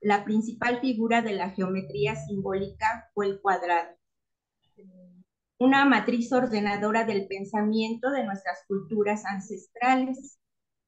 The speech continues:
símbolo sagrado en constante movimiento, matemático crisol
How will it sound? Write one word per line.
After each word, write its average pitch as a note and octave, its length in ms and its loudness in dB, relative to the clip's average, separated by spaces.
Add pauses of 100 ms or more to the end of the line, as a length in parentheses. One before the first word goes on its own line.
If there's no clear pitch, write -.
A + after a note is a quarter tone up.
(100)
símbolo B3+ 560 2
sagrado B3 640 2 (300)
en G3+ 200 -2
constante A3 680 -2
movimiento, F#3+ 960 -2 (640)
matemático G#3 1000 0
crisol A#3 720 0